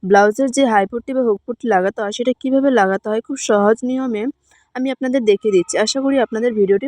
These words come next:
ভালো লাগবে, তো দেখতে থাকুন। তো যার জন্য কাপড়ের খুব দরকার হয়, এক পাশটা হচ্ছে তিন ইঞ্চি কাপড় নিয়ে নিয়েছি, আর একটা আমি দেড় ইঞ্চি কাপড়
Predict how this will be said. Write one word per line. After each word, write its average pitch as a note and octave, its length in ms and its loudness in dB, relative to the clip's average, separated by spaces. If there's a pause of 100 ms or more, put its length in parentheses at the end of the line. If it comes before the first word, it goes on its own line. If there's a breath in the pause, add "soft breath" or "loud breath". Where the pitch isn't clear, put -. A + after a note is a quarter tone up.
ভালো A3 180 0
লাগবে, E3+ 260 -2 (120)
তো C#4+ 100 -4 (280)
দেখতে G#3+ 240 0
থাকুন। G3 280 -8 (800)
তো C4+ 100 -2
যার G#3+ 240 2
জন্য B3 160 0 (100)
কাপড়ের A3+ 340 -2
খুব B3 160 -10
দরকার G3+ 320 0
হয়, G#3 200 -2
এক F#3 260 -4
পাশটা B3+ 320 -6
হচ্ছে C4+ 260 -8 (120)
তিন G3 180 -2
ইঞ্চি G3+ 280 -4
কাপড় A#3+ 260 -6
নিয়ে B3 180 -4
নিয়েছি, B3 360 -6 (580)
আর C4 100 -2 (120)
একটা - 220 -10 (120)
আমি A3+ 140 -4 (100)
দেড় A#3 200 4
ইঞ্চি G#3+ 220 -4 (260)
কাপড় F#4 340 -6